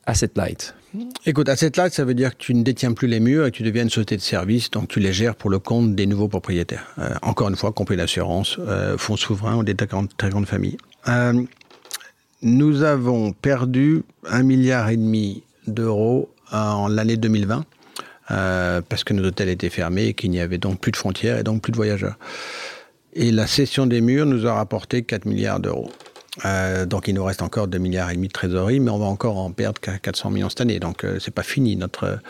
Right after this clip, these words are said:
Speaker 2: euh, ma, mon chemin de croix. Euh, donc j'avais pour moi la chance de dormir le soir puisque j'avais suffisamment de trésorerie pour pallier à ces pertes. Si nous n'avions pas cédé les murs,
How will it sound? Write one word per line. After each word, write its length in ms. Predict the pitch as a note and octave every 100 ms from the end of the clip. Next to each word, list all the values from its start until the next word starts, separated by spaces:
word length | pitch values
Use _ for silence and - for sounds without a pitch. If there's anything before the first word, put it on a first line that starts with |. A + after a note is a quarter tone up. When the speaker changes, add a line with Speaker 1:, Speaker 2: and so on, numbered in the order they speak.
| - - - - -
Speaker 2:
euh, 100 | G#2+
ma, 380 | A2 A2 A2 A2
mon 120 | A2
chemin 200 | A2 A#2
de 40 | A2+
croix. 280 | - G#2+ - - - - B2
Euh, 460 | B2 B2 A#2+ A#2+ - -
donc 340 | A#2 C#3+ - - _ -
j'avais 400 | G#2 C3+ C#3 C3+
pour 240 | C#3+ A#2+
moi 200 | B2 A2+
la 100 | G#2
chance 340 | - C3+ D3
de 80 | A2+
dormir 320 | G#2+ A2+ A2+
le 100 | G#2+
soir 220 | G#2 D3 D#3
puisque 240 | - -
j'avais 280 | G#2+ G#2+ G#2
suffisamment 420 | - B2+ A#2+ A2+
de 60 | A2
trésorerie 440 | A2 F#2+ G#2+ C3+
pour 160 | B2+ G#2
pallier 280 | A2+ A2+
à 40 | A2+
ces 140 | -
pertes. 260 | - G2+ - _ _ - - - - - - - -
Si 200 | - D3
nous 120 | D3
n'avions 380 | D3 B2+ C3+ C3+
pas 340 | - A3+ F3
cédé 340 | - C#3 B2
les 120 | B2 A#2+
murs, 300 | C3 G3